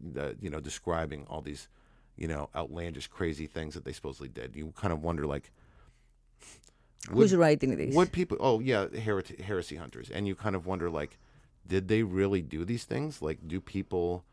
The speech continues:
Speaker 1: do these things when they're on a sincere quest? Or, or is this just a bunch of dirty old men who are sort of angry that someone's challenging their authority?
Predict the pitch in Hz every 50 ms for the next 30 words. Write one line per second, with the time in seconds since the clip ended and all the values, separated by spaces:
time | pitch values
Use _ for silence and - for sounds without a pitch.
0 | _ _ - - _ - - - - - 87 82 78 104 98 - - 98 101 92
1 | 92 92 90 87 85 82 80 78 78 76 - - - 85 - - 92 82 80 76
2 | 76 - - - - - 104 123 135 - - - - 87 90 67 - 90 90 85
3 | 104 110 - - 123 120 - 117 92 85 95 92 - - 87 78 78 90 90 90
4 | 92 85 80 78 64 64 82 82 80 76 69 67 69 85 - _ _ _ _ _
5 | _ _ - - 85 82 78 78 80 - - 90 82 78 - - - - - 82
6 | 92 95 87 82 80 73 71 71 71 - _ _ _ _ - - - - - 87
7 | 82 80 - - - 92 85 82 78 76 78 78 69 71 76 - - 85 85 80
8 | 76 71 67 69 69